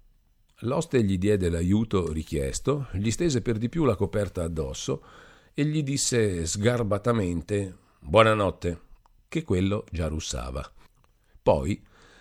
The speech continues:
per quella specie d'attrattiva che alle volte ci tiene a considerare un oggetto di stizza al pari che un oggetto d'amore,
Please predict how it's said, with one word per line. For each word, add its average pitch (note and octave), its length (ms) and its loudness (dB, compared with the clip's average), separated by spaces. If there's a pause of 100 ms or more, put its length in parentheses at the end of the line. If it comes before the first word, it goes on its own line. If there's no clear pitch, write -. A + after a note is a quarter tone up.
(140)
per - 140 -2
quella C3 220 2
specie B2+ 500 2
d'attrattiva E2 800 -4
che C#2+ 260 -6
alle D2+ 180 -4
volte F2 500 -2
ci D2+ 180 -6
tiene F#2+ 420 0
a C2+ 80 -4
considerare E2+ 680 -2
un F2 120 0
oggetto E2+ 400 -2
di D2+ 140 -4
stizza - 640 -4
al D2+ 180 -8
pari G#2+ 360 -2
che - 120 -4
un E2 120 0
oggetto E2+ 420 0
d'amore, E2+ 720 -2